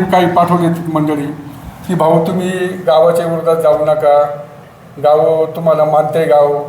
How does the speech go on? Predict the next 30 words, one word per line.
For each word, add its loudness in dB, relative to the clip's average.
तर 0
अरुणाताईला 2
ते, -2
ते -2
गाव 0
पाठीमागं 0
राहिलं. -2
मी 2
म्हणलं, 4
"बरोबर 6
आहे." -4
म्हणलं, -2
"मी -2
एक -2
तर 4
राष्ट्रवादीचा," 4
म्हणलं, 0
"कार्यकर्ता 2
आहे, -2
पहिल्यापासून 2
दादाला 2
मानणार 2
आहे. 0
मी 4
आत्तापर्यंत 2
काय 4
पक्ष 0
काय 2
बदललेला 2
नाही, 0